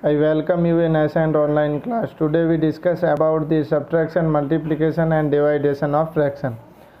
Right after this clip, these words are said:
सबसे पहले अपन एग्जांपल लेंगे सेवन upon एट and फ़ाइव upon एट। इन दोनों में डिनोमिनेटर सेम है तो डायरेक्टली एलसीएम आ जाएगा एट, सेवन माइनस फ़ाइव यानी हो जाएगा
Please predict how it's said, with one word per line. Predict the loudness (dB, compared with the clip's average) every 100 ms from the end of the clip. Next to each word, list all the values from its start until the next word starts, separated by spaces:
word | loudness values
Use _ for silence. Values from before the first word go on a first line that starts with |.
| -4
सबसे | -2 0 0
पहले | 2 2 2
अपन | 0 2 2
एग्जांपल | 2 2 0 2 0
लेंगे | 2 0 0 0
सेवन | 0 2 2 0
upon | -2 -4 -2
एट | 0 0 -4 -16 -20 -20 -20 -20 -6
and | -2 -2
फ़ाइव | 0 0 2 0
upon | 0 -2 -2 -6 -4
एट। | -2 -2 -4 -20 -20 -8 -2
इन | 0
दोनों | 2 2 2
में | 2
डिनोमिनेटर | 2 2 2 2 2 0 0
सेम | 0 0 0
है | 0
तो | 0
डायरेक्टली | 0 2 2 0 0 2
एलसीएम | 2 0 0 0 2
आ |
जाएगा | 2 0 2 2
एट, | 2 0 -4 -18 -20 -20 -20 -6
सेवन | -2 0 2 2
माइनस | 2 2 0 0
फ़ाइव | 0 2
यानी | 0 0 0
हो | 0
जाएगा | 2 0 0